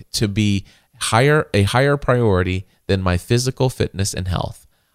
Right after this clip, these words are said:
I plan to undo some of the damage that has been caused to my body by making several lifelong commitments.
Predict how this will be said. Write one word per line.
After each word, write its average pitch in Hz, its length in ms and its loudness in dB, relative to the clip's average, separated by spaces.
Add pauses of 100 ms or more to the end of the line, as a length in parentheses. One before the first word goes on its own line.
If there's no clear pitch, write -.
I 101 100 2
plan 123 440 0
to - 200 -6
undo 120 640 2
some 117 340 -2
of 131 120 -4
the 147 60 0
damage 107 500 -2
that 98 180 0
has 98 160 0
been 95 300 -4 (100)
caused 110 500 0 (320)
to 104 100 -2
my 98 200 2
body 90 400 0
by 90 200 -2
making 92 380 -6
several 113 560 0
lifelong 95 880 -2
commitments. - 760 -10